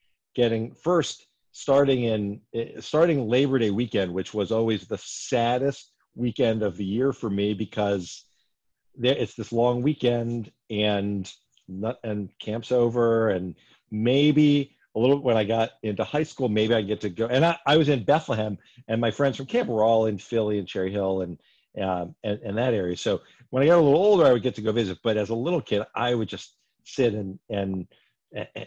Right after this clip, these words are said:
and think about how sad it was that I had to wait a whole, a whole year to go be with them again. Um, and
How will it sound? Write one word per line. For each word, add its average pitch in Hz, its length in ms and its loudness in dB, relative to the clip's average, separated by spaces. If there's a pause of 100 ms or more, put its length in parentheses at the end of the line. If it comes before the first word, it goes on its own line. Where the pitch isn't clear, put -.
and 95 300 -8
think 113 160 -6
about 98 220 0
how 90 100 -4
sad 127 320 -2
it 156 60 -2
was 101 160 -2
that 92 100 -6
I 90 60 -2
had 95 80 -2
to 92 80 -4
wait 104 180 -2
a 95 60 -6
whole, 180 640 0 (340)
a 101 80 -8
whole 151 240 0
year 117 640 -2
to 113 80 -8
go 107 500 -2
be 113 140 -2
with 120 240 -4
them 104 180 -4
again. 104 500 0 (380)
Um, 101 380 -4 (160)
and 113 320 -2